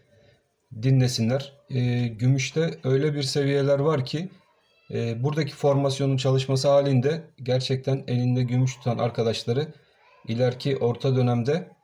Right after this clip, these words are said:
e, çok iyi bir kazanç ivmesi bekleyeceği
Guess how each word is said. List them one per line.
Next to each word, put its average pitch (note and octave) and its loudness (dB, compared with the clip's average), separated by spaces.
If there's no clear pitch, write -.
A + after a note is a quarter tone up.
e, A2+ -2
çok - -4
iyi C3+ 0
bir C3 -2
kazanç C3 -2
ivmesi B2+ -2
bekleyeceği C3 -2